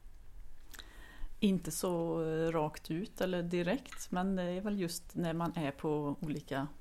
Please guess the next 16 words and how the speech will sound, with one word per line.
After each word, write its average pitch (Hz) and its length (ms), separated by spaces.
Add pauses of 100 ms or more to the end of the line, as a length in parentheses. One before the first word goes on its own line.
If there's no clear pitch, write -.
(240)
eh, 156 260
träffar - 440
och 170 100
sånt 160 260
då, 147 80
att 147 160
de 147 160
tar 147 280
för - 180
givet 147 280
att 170 120
man 175 180
är 156 140
en 147 100
av 147 80
föreläsarna. 156 720